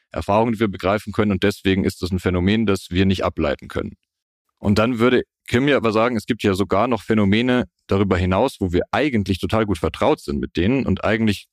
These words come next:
quasi, sag ich mal, wissen, wonach wir suchen müssten, wenn wir die ableiten wollen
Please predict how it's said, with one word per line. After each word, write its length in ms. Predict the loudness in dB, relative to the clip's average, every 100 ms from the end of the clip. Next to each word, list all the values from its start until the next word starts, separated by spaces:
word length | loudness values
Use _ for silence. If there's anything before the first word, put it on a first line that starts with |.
| -4
quasi, 180 | 0
sag 120 | 2 2
ich 60 |
mal, 180 | 2 0
wissen, 540 | -4 0 0 2 0 2
wonach 340 | 2 0 0
wir 140 | -2
suchen 400 | -2 -2 -2 0
müssten, 580 | 0 0 -2 -4 -2 -2
wenn 280 | -2 0 2
wir 80 | 2
die 100 | 2
ableiten 520 | -2 -2 -2 -2 -2
wollen 320 | 0 0 -2